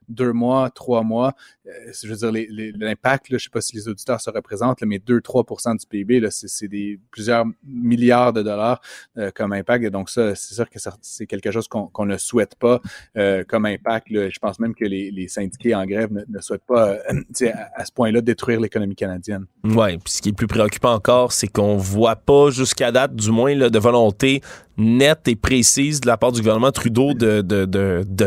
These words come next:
Speaker 2: mettre fin à court terme à cette grève-là. Vraiment, là, on comprendra, là, c'est notre, euh, notre analyste Emmanuel Latraverse, là, qui le disait, courtise l'électorat un peu, là, au,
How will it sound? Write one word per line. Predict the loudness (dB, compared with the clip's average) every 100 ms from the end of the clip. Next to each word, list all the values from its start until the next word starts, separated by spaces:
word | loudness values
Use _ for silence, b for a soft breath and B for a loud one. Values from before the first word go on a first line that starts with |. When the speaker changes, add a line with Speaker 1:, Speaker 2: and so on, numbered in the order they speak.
| 2
Speaker 2:
mettre | 0 0 -6
fin | -4 0 0 0 -6
à | -4 -4 -2
court | 2 2 2
terme | 2 4 4 2
à | 0
cette | 2 2 0
grève-là. | -2 2 4 4 4 4 4 B B B -2
Vraiment, | 2 4 2
là, | 2 2
on | 2 2 2 2
comprendra, | 2 2 2 2 4 4
là, | 4
c'est | 2 0
notre, | 0 -2 -2 -2
euh, | -2 B B B -4
notre | 0
analyste | 2 4 2 2
Emmanuel | 4 4 4
Latraverse, | 2 0 2 2 2
là, | -2
qui | -2
le | -4
disait, | 2 2 2 B B B _ 0
courtise | 0 0 2 2 2
l'électorat | 2 2 4 4 6 6 4
un | 2
peu, | 2 4 6
là, | 6 4
au, | 4 2 -2